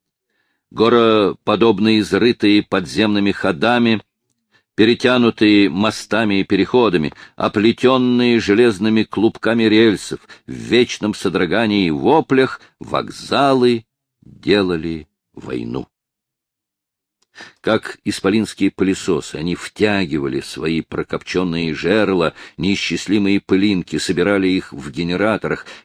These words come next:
протаскивали трубами и выплёвывали вон. В войну! Раз призванные к жизни,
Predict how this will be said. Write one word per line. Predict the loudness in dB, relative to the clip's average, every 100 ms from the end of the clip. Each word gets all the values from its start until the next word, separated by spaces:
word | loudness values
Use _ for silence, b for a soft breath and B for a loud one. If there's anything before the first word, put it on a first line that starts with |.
| _
протаскивали | 0 0 0 0 0 -4 -4 0 2 0
трубами | 0 -2 4 4 4 4 2 0
и | 0 0
выплёвывали | 2 -2 0 2 4 4 4 2 0 0
вон. | -2 -2 -2 -2 -4 _ _ _ _
В | -18 -16 -16 -4
войну! | 2 4 6 6 4 _ _ _ _ _ _ _ _ _ _ _
Раз | -8 -2 0 0 -4 -6
призванные | -4 -2 -2 -4 -2 -2 -4
к |
жизни, | -4 -2 0 0 -4